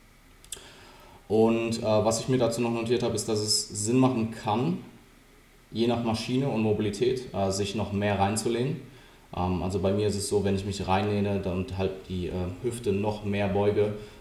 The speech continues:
somit am Hüftgelenk noch mehr Stretch erzeuge, dass ich im Kniegelenk eben, ähm, dadurch, dass ein Muskel nur eine bestimmte Länge einnehmen kann, noch mehr Stretch spüre, weil ich eben auch relativ mobil bin im, äh, in, im, ähm, was mein Knie- und Hüftgelenk angeht.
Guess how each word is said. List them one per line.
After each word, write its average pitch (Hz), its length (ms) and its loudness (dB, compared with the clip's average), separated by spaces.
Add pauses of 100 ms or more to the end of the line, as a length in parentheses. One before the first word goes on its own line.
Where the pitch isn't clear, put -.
somit 95 260 -2
am 95 140 -2
Hüftgelenk 104 440 -2
noch 101 220 -4
mehr 104 140 -2
Stretch 101 300 -4
erzeuge, 98 400 0
dass 95 180 -2
ich 90 140 -6
im 92 100 -4
Kniegelenk 98 460 0
eben, 95 400 0 (680)
ähm, 92 380 0
dadurch, 95 240 0
dass - 180 -2
ein 92 60 -2
Muskel 98 340 -2
nur 95 100 0
eine 95 100 -2
bestimmte 95 300 -6
Länge 92 260 0
einnehmen 95 280 -2
kann, 98 260 -2 (180)
noch 117 320 0
mehr 101 160 2
Stretch - 300 -2
spüre, 117 460 0 (720)
weil 98 140 0
ich 95 100 -2
eben 92 160 2
auch 87 120 -2
relativ 98 340 2
mobil 104 320 0
bin 120 140 2
im, 107 200 2
äh, 101 260 -2 (800)
in, 98 340 -2
im, 98 400 -2
ähm, 92 440 -2 (640)
was - 180 -2
mein 92 300 -2
Knie- 110 240 -2
und 104 120 -2
Hüftgelenk 117 380 -2
angeht. 202 320 0